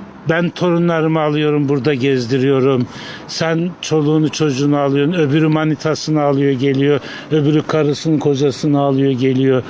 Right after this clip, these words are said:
Böyle güzel bir yer var. Ve maalesef biz buraları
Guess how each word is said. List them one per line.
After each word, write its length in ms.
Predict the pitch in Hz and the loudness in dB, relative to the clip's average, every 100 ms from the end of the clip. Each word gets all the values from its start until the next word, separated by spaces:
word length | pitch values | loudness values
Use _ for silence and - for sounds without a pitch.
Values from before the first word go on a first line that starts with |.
| - - - - | -12 -16 -12 0
Böyle 240 | 160 165 | 2 2
güzel 460 | 147 135 147 151 135 | 0 0 0 0 0
bir 60 | 143 | 0
yer 220 | 143 139 | 2 2
var. 300 | 131 139 131 - - - - - - - | 2 0 -2 -8 -20 -20 -20 -20 -10 0
Ve 200 | 156 170 | 2 2
maalesef 680 | 151 156 147 139 - 156 135 | 2 0 0 0 0 -2 -2
biz 220 | 151 135 123 | -4 -2 0
buraları 560 | 139 131 135 139 160 | 2 2 2 2 0